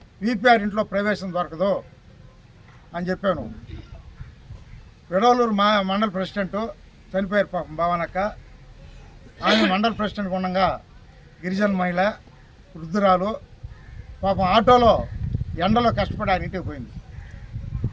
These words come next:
ఆయన కిటికీలో నుంచి ఆమె వచ్చేది చూశాడు, అటెండర్ని బయటికి పంపించాడు. "ఈరోజు మాట్లాడు సారు, మిమ్మల్ని ఫోన్ చేస్తా" అన్నాడు. ఫోన్ చేసిన రమ్మన్నాడు. నువ్వు ఒక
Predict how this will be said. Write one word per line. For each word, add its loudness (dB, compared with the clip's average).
ఆయన 2
కిటికీలో 2
నుంచి 2
ఆమె 4
వచ్చేది -4
చూశాడు, -10
అటెండర్ని 0
బయటికి 0
పంపించాడు. -8
"ఈరోజు 2
మాట్లాడు 2
సారు, -2
మిమ్మల్ని 0
ఫోన్ 4
చేస్తా" 4
అన్నాడు. -2
ఫోన్ -4
చేసిన -10
రమ్మన్నాడు. -10
నువ్వు 2
ఒక -2